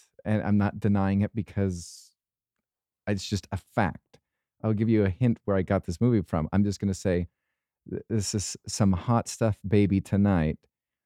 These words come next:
And the, the three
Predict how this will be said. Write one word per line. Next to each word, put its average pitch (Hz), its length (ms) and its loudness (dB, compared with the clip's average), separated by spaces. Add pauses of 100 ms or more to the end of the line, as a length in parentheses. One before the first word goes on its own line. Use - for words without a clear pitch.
(300)
And 92 760 2 (1300)
the, 104 160 -2 (160)
the 95 180 0
three 113 260 0